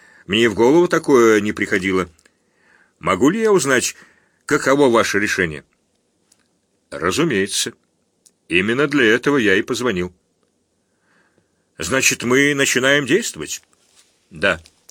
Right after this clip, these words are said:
Я передам ваш приказ". "Вы не хотите узнать, почему я принял такое решение?" "Мой долг —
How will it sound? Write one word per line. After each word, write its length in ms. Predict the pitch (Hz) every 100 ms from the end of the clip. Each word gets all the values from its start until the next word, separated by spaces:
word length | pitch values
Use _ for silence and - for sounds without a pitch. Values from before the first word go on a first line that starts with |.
| _ _ _ _ _ _ -
Я 280 | 107 120 113
передам 440 | 120 120 120 95
ваш 180 | 80 -
приказ". 460 | - - - - _ _ _ _ _ _ _ _ _ _ _ _ _ _ _ _ _ _ _
"Вы 260 | - 110 143
не 80 | 151
хотите 400 | 202 196 220 185
узнать, 380 | 117 123 120 -
почему 440 | 165 - 156 131
я 140 | 113
принял 340 | 104 107 110 98
такое 300 | 95 92 90
решение?" 500 | 85 90 82 82 80 _ _ _ _ _ _ _ _ _ _ _ _ _ _ _
"Мой 240 | 82 95 98
долг — 400 | 110 127 -